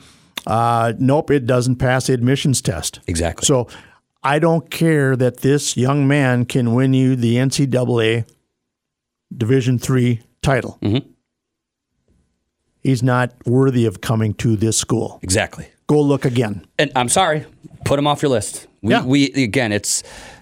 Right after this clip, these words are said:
Speaker 2: um, it's the Harvard of the Midwest, and it's kind of the joke, but it, it is true.
Speaker 1: Yeah.
Speaker 2: And I've actually heard Carleton is harder to get into. And, and it's, but he's talked about the type of kids that are there.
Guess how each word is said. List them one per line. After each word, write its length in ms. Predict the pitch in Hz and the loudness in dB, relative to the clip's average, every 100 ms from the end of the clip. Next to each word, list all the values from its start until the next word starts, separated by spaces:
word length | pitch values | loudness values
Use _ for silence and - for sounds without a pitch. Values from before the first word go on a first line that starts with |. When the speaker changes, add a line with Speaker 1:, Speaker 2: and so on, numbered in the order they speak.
| - | -6
Speaker 2:
um, 380 | 104 98 82 90 _ _ - | -2 0 -2 -10 _ _ -8
it's 80 | - | -4
the 80 | 107 | -2
Harvard 380 | 117 165 151 139 | 0 0 0 0
of 60 | |
the 80 | 117 | 0
Midwest, 480 | 117 123 113 117 - | 0 0 0 0 0
and 100 | 95 | -2
it's 140 | 85 | -4
kind 260 | - 151 160 | -2 0 2
of 60 | |
the 40 | 202 | 0
joke, 300 | 92 120 123 | 0 -2 0
but 100 | 120 | 0
it, 120 | 113 | 2
it 80 | 156 | 2
is 120 | 143 | 0
true. 320 | - 160 120 - _ | 0 0 -2 -6 _
Speaker 1:
Yeah. 220 | - 269 - | -4 -2 -2
Speaker 2:
And 80 | 123 | 0
I've 160 | 147 170 | 0 0
actually 260 | 147 123 | -2 -2
heard 340 | 127 131 131 - | 0 0 -2 -6
Carleton 580 | 113 120 - 104 107 - - - - - | -2 0 0 -4 -4 -8 -18 -20 -20 -8
is 140 | 104 | -4
harder 280 | 95 196 269 | 0 0 0
to 80 | 135 | 0
get 140 | 95 | -2
into. 260 | 82 - - - _ | -4 -6 -8 -10 _
And, 140 | 117 113 | -4 0
and 140 | 139 | 2
it's, 340 | 139 123 - - - - - | 0 0 -4 -4 -10 -12 -6
but 100 | 127 | -2
he's 180 | 123 160 | 0 0
talked 260 | 147 131 - | 0 -2 -2
about 400 | 110 104 92 - - | -2 -2 -2 -8 -10
the 580 | 92 98 95 90 87 80 - - | -4 -2 0 0 -2 -6 -14 -10
type 340 | - 135 147 | -4 -2 -2
of 180 | 110 - | -4 -8
kids 300 | - 104 85 | -4 -4 -4
that 120 | 90 | -4
are 120 | 85 80 | -2 -2
there. 360 | 82 71 - | -2 -4 -8